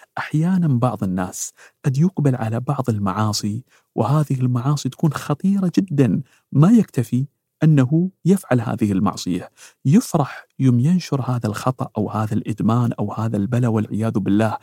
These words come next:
بين أبناء الناس، ما يرتاح ضميره إلا إذا أفسد المجتمع. يعني الإنسان ما يكون قلبه قاسي لهذه الدرجة والعياذ بالله.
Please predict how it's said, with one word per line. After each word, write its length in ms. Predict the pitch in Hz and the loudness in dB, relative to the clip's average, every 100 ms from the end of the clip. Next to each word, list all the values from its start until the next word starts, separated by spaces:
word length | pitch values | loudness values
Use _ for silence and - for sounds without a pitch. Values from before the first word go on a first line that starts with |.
| - _ _ | -16 _ _
بين 280 | 139 156 139 - | 2 4 2 0
أبناء 340 | 113 123 135 | 0 0 2
الناس، 340 | 120 127 - | 0 0 0
ما 100 | 135 | 2
يرتاح 360 | 202 196 - - | 2 2 -2 -2
ضميره 500 | 151 160 190 156 113 _ - _ _ | 2 4 4 2 -2 _ -20 _ _
إلا 220 | 165 156 - | 2 2 0
إذا 220 | 139 139 - | -2 -2 -4
أفسد 460 | 170 - - 147 127 | -10 -8 -2 0 0
المجتمع. 640 | 107 107 - 92 87 - _ _ _ | -2 -4 -4 -4 -4 -6 _ _ _
يعني 180 | 95 92 | -14 -14
الإنسان 440 | - - - 107 | -12 -12 -6 -6
ما 100 | 95 | -4
يكون 240 | 104 - 143 | -4 -2 -2
قلبه 280 | 147 143 | 0 -2
قاسي 380 | 139 - 143 - | -2 -4 -6 -2
لهذه 420 | 131 120 135 127 | -2 0 -4 -2
الدرجة 640 | 123 - 135 135 120 - _ _ _ | -4 -2 0 0 -2 -10 _ _ _
والعياذ 440 | 120 110 101 98 87 | 0 0 0 -4 -4
بالله. 420 | 90 85 85 | -6 -4 -6